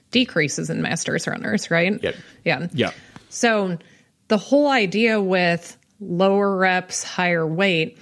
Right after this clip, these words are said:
Speaker 1: is that you're really targeting that rate of force development system, if you will.
Speaker 2: Right.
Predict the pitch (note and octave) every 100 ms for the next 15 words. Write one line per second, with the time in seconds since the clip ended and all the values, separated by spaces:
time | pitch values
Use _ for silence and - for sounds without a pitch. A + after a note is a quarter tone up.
0 | - - - A3 E3+ - F#3 - F#3 F#3
1 | E3+ E3 - - A#3 A#3+ A#3+ F3+ - A3+
2 | G#3+ F#3+ F3 F3+ E3+ F3 D#3+ - _ E3+
3 | E3+ F3+ F3 - - E3+ - - D3+ D3+
4 | - D#3 - - D#3+ - - - F3+ -
5 | - E3 - D#3+ - - A3 G3 - -
6 | - _ - - - F#2